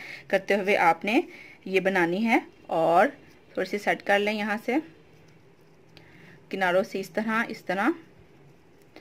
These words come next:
जैसे मैंने already आपको जो है, अ, बना, बनाना दिखाया हुआ है, अ,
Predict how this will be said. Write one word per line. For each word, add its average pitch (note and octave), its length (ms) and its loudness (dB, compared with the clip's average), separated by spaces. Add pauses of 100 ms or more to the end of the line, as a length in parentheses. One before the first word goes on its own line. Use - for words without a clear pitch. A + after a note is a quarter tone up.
(140)
जैसे G#3+ 160 -6
मैंने G#3 160 0
already G3 340 4
आपको F#3+ 280 2
जो G#3 120 -10
है, G3+ 220 6
अ, - 40 -10 (1400)
बना, F#3 440 2
बनाना F#3 320 0
दिखाया F3+ 360 2
हुआ G#3 200 4
है, A#3 300 2
अ, E3+ 460 2